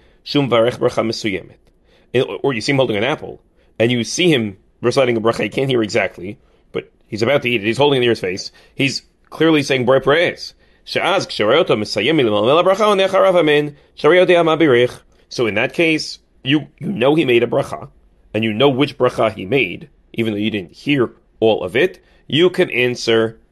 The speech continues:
uh, amen. V'adiv yoter she'yateh ozen v'yishma chelek ma'bracha liot batuach is a bracha mevarech. It's better to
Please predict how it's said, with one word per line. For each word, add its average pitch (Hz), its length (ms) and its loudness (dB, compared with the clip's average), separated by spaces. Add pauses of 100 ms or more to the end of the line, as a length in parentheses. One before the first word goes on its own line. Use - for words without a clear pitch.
(200)
uh, 92 220 -2 (260)
amen. 107 320 -2 (240)
V'adiv 123 240 0
yoter 208 300 2
she'yateh 123 340 -2
ozen 156 240 0
v'yishma 98 300 -10
chelek 123 180 0
ma'bracha 139 420 0
liot - 120 -2
batuach 220 360 -2
is 135 120 -4
a 120 60 0
bracha 101 220 -6
mevarech. 90 300 -10
It's 101 120 -8
better 147 260 0
to 127 280 -6